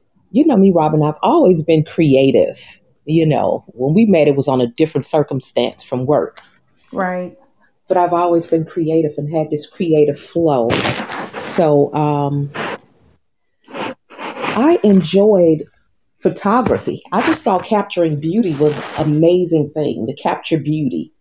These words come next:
Speaker 1: And, um, I was always into music.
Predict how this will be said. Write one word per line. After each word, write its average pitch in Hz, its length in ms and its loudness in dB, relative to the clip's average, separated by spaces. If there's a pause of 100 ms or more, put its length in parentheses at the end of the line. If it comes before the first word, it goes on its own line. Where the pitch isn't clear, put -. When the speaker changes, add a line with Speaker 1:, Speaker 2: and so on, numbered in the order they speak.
(640)
Speaker 1:
And, 151 460 2
um, 143 580 -4 (880)
I 151 100 2
was 160 180 0
always 185 400 2
into 170 280 0
music. 151 600 0